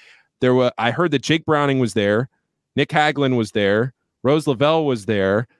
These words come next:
It, uh, Xavier won by sixteen. It was, it was quite a night and a great crowd. I, I was, I don't know what I was expecting against Winthrop on a Saturday after a Bengals game,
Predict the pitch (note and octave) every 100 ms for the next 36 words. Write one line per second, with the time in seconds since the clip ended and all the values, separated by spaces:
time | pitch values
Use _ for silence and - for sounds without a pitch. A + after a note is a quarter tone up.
0 | _ _ - D#3 D3 C3 C3 A2 A2 D3
1 | D#3 C#3+ D3 C#3 B2 - C#3+ - B2 A2+
2 | D#3+ B3 B2+ _ - G3+ - - D3 F#3+
3 | G#3+ A#3 C#4 - _ _ C#3 D3+ C3 C3+
4 | D3 - F3+ D#3+ G#3+ C4 - _ _ -
5 | D3+ F3 D#3+ A3+ F#3 C#3+ _ B2+ F#3+ A3+
6 | G3 G3+ G3 E3 - F3+ F#3 D#3+ C#3+ C#3
7 | C3+ C3+ D#3+ - C3 C3 A#2+ - C#3 C#3
8 | C3+ A#2 A#2 - A2 G2+ B2+ B2 G#2 -
9 | G#2 G2+